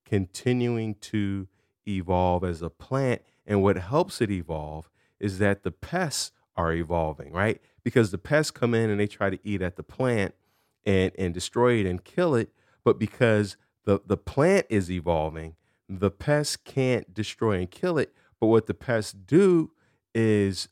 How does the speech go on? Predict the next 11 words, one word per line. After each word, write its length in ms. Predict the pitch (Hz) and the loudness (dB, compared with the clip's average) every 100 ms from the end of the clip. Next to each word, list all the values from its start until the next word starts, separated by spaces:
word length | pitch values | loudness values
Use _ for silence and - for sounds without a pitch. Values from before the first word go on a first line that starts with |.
| - | -4
uh, 420 | 87 85 80 76 - - | -2 -2 -4 -8 -12 -8
is 160 | 90 | -6
spread 640 | - - _ 113 113 113 | -6 -10 _ 0 0 0
the 100 | 101 | -4
seed 480 | 98 - 117 120 120 | -4 -6 -8 -8 -6
and 140 | 107 92 | -6 -6
the 80 | |
pollen 800 | 85 - - 135 156 127 90 82 - _ _ | -10 -10 -2 0 0 0 -2 -4 -12 _ _
of 140 | 104 90 | -6 -4
the 100 | 92 | -6
plant 480 | - 110 95 90 | -6 -2 -2 -4